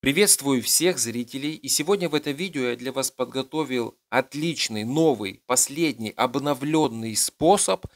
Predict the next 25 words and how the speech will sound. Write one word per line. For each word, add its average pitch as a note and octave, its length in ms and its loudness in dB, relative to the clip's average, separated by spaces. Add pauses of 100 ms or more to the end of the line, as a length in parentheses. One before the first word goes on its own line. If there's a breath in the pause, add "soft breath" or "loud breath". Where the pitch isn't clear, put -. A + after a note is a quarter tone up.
(260 soft breath)
как E3 240 4
обойти B2+ 320 -2
замедление A2+ 840 -4
YouTube, D3 460 -2 (260 soft breath)
как D3+ 260 0
можно B2+ 380 -4
его A#2+ 400 -4
ускорить, F#3 720 0
и C3+ 100 -10
качество C3+ 680 2
картинки B2+ 560 -4
будет A2+ 500 -8
максимально A2+ 800 0
высоким D#3 560 0
с A2+ 100 -6
быстрой D3 500 -4
скоростью B2+ 540 -4
загрузки. G#2+ 580 -6 (760 soft breath)
Обходим B2+ 560 2
замедление A#2 640 -2
YouTube F#3+ 300 -2
просто C3+ 540 2
в G#2+ 160 -6
один A2+ 300 -4
щелчок. A#2+ 580 -4